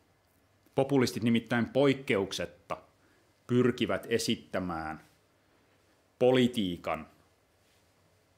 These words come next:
kaksijakoisena pelinä, jossa vastakkain on turmeltunut eliitti ja hyveellinen kansa, jota populistit itse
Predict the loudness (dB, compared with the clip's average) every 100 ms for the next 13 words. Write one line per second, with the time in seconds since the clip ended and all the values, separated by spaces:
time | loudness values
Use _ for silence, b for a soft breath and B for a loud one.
0 | -18 -8 0 0 0 -4 -4 -4 -2 -2
1 | -4 -6 -8 -2 0 0 -6 -14 -20 _
2 | _ -8 -4 -2 0 0 -2 -6 -2 0
3 | 0 -2 -12 -18 -6 -4 -4 -10 _ b
4 | b b b b b 2 4 4 2 -2
5 | -4 -6 -14 -6 2 4 4 2 -2 -4
6 | -4 -20 _ _ _ _ _ _ _ _
7 | _ -4 0 0 -4 _ _ _ _ _
8 | _ _ -2 2 4 4 4 2 -2 -4
9 | -14 _ 0 2 0 -4 -6 -8 _ _
10 | _ _ _ _ -8 -4 0 2 2 0
11 | -2 -4 -4 -4 -2 -6 -6